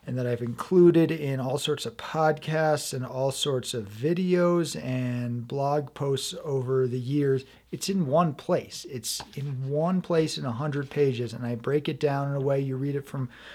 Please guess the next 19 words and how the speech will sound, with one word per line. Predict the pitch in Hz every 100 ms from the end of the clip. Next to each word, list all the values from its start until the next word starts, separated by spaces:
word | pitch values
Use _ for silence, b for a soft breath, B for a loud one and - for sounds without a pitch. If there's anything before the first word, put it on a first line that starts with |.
| B
front | - 156 156
to | 143
back. | 151 151 156
It's | 165 139
an | 139
easy | 147 143 147
read. | 143 151 160 165 151 -
I'm | 165
a |
pretty | 139 160 160
darn | 156 156
good | 156 160
writer, | 151 147 143
if | 135
I | 143
say | - 143
so | 131 143
myself. | 135 131 151 151 156 - B B B -
And | 170 156 156 151 143 135